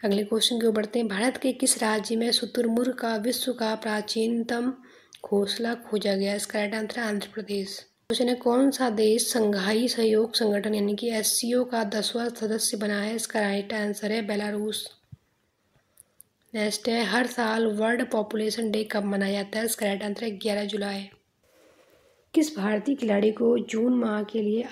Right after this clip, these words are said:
आईसीसी Men's Player of the Month दिया गया? इसका राइट आंसर है जसप्रीत बुमराह।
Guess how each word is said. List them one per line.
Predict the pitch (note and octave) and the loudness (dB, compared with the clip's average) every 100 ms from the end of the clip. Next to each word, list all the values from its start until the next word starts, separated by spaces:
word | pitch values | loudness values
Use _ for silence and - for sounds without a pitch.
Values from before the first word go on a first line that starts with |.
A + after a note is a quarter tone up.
| G3 | 0
आईसीसी | G#3 G#3 A3+ G#3 B3 | 0 0 -4 -4 0
Men's | A#3 G#3+ G#3 A#3 B3+ - C4+ | 2 2 2 2 2 2 -2
Player | C4 - A3 G#3+ A3+ | -4 -2 2 4 2
of | G#3+ G#3+ - | 0 -2 -2
the | A3 | -2
Month | G#3 G#3+ A#3+ A#3 B3+ - _ _ _ _ - - - | 0 0 -2 -4 -6 -8 _ _ _ _ -10 -8 -6
दिया | G3+ G#3 G3+ | 2 4 4
गया? | G3 F#3 F#3 - - - | 2 -2 -4 -8 -10 -10
इसका | - - | -12 -6
राइट | G#3 G3+ | -4 -4
आंसर | G#3 G#3+ A3+ | -4 -4 -2
है | A3+ | -2
जसप्रीत | G#3 G3+ - - A#3 A#3 | -2 -6 -8 -4 -4 -2
बुमराह। | G#3+ F#3+ G3 G3 | -2 0 -2 -4